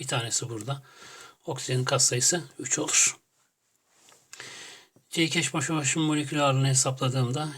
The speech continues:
yirmi dört, e, otuz kırk altı çıkar. O zaman mol sayısı eşittir yirmi üç gram bölü kırk altıdan sıfır virgül beş mol yapar. Sıfır virgül beş molü yakıldığı zaman açığa çıkan ısı miktarı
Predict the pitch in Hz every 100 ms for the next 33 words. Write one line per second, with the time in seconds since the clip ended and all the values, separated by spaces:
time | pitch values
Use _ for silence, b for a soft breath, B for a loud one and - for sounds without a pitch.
0 | - 139 131 123 - - - - - -
1 | - _ b b b b b b b -
2 | 127 123 117 117 127 135 131 - - 131
3 | 151 135 127 - - 151 151 - - 147
4 | 135 135 139 143 - 131 127 135 127 -
5 | - 151 - 147 143 139 131 - 127 120
6 | 120 123 131 131 - 113 - - 147 143
7 | - - 160 135 117 117 147 123 110 -
8 | 113 117 - - - - B B B B
9 | B B B B - - 143 160 156 147
10 | 143 151 147 - 139 135 131 151 143 135
11 | 143 135 143 127 123 147 151 - - -
12 | 139 131 - 135 131 - - 131 131 -
13 | 131 117 151 151